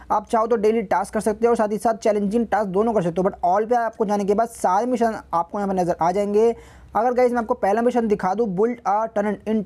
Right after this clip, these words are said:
two different unsiege stage matches, तो गाइस आपको यहाँ पे करना क्या होगा, आ, आपको जो ट्रेंड मशीन है गाइस आपको वहाँ पे मैप में लगानी है और बंदे मारने हैं। And सेकंड मिशन आपका होगा kill twenty zombie in undead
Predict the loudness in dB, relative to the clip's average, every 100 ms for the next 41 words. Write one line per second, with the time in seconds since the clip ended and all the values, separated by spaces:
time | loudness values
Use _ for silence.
0 | 0 2 2 0 -2 -4 -4 -4 -4 0
1 | 0 0 -4 -16 -8 2 2 2 0 0
2 | 0 0 2 0 0 -2 -2 -2 -2 -2
3 | -2 -2 0 0 2 2 2 0 -4 -18
4 | -10 -2 -2 0 -2 -2 0 2 2 0
5 | 0 0 -2 0 0 2 0 0 0 0
6 | 2 0 2 0 0 0 2 2 0 0
7 | 2 0 0 -2 0 0 2 0 2 2
8 | 2 0 2 0 2 2 2 2 2 0
9 | 2 2 0 -4 -10 2 4 4 4 2
10 | 0 0 2 2 2 2 0 -2 0 2
11 | 0 -2